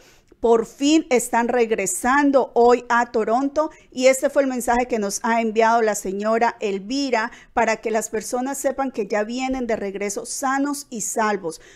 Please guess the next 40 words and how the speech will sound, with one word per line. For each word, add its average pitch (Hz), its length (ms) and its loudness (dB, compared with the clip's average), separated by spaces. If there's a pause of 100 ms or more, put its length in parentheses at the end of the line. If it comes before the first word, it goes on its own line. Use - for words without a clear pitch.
Muchas 294 560 2
gracias 254 360 -2
a 202 120 -4
toda 262 300 2
la 285 100 0
comunidad 214 540 -2
que 226 100 -6
estuvo 226 340 0
pendiente. 220 640 -2 (300)
Estuvieron 226 480 -2
haciendo 226 340 -4
muchísimos 247 720 -4
llamados 202 480 0
por 196 220 -2
medios 214 420 0
de 208 140 -2
las 190 120 -2
redes 226 400 0
sociales. 208 680 -2 (240)
Gracias 240 500 2
a - 120 0
todas 254 260 2
las 262 100 -2
personas 208 400 -6
que 226 120 -2
se 214 120 -4
unieron 202 480 -4
a 196 180 -4
esta 220 360 -2
gran, 220 480 -2
a 226 60 -4
este 226 180 -2
gran 233 180 -4
esfuerzo 262 560 0
de 208 80 -4
traer 202 320 -4
estos 220 240 -6
ciento 269 320 -4
veintisiete 214 580 -6
canadienses 220 880 -2